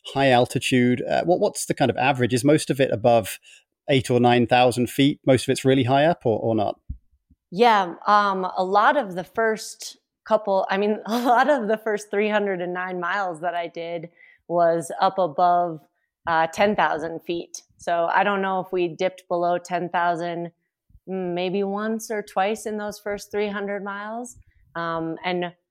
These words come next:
Speaker 2: tons of it is spent above tree line. So, uh, kind of bopping up between eleven thousand up to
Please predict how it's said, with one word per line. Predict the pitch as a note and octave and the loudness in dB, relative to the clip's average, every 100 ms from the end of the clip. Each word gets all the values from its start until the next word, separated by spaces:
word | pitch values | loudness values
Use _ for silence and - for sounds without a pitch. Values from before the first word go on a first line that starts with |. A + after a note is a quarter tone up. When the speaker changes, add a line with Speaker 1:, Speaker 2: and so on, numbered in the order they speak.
| _ _ | _ _
Speaker 2:
tons | - B3 A#3+ G#3 | -4 0 0 0
of | F3+ | 0
it | F3+ F3 | 0 0
is | F3+ E3+ | -2 -4
spent | - F3 E3 | -6 -6 -4
above | E3 E3+ E3 | -2 -2 -2
tree | - F3 E3 | -6 -6 -6
line. | D#3 D3+ D#3+ D#3+ | -6 -10 -12 -14
So, | - E3 D#3+ D#3 - _ _ - | -8 -6 -4 -6 -12 _ _ -6
uh, | D#3+ D#3+ | -4 -4
kind | D#3+ F3+ E3+ | -4 -4 -2
of | D#3+ C#3+ _ _ _ - | -4 -8 _ _ _ 0
bopping | F3+ F3+ F#3 F3+ | 2 2 -2 0
up | F3+ - | -2 -4
between | E3+ F3+ F3 E3+ | -8 -6 -6 -4
eleven | E3+ E3+ F3 F3 E3+ | -4 0 2 2 -2
thousand | E3+ E3+ D#3+ E3+ E3 | -2 -2 -2 -6 -8
up | E3+ - | -10 -6
to | E3+ | -6